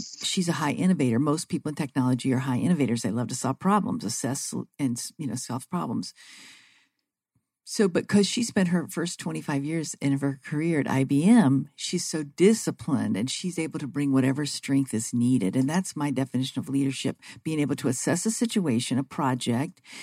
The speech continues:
and know what's missing and be able to bring that strength until everybody else can buy in. Yes, we need to either make decisions more quickly, or we need to focus on the teams and the relationships and the vision for the project, or we do need to spend more time assessing and solving, or let's,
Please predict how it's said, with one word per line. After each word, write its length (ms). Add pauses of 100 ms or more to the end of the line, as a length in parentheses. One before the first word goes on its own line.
(140)
and 160
know 160
what's 320
missing 400
and 140
be 80
able 140
to 40
bring 340
that 220
strength 560 (360)
until 340
everybody 340
else 220
can 140
buy 240
in. 340
Yes, 320
we 80
need 200
to 60
either 300 (320)
make 240
decisions 460
more 160
quickly, 680 (180)
or 120
we 100
need 160
to 80
focus 380
on 120
the 60
teams 540
and 80
the 40
relationships 760
and 120
the 60
vision 400
for 100
the 80
project, 640 (240)
or 200
we 140
do 200
need 160
to 80
spend 220
more 120
time 280
assessing 420
and 100
solving, 400
or 160 (260)
let's, 360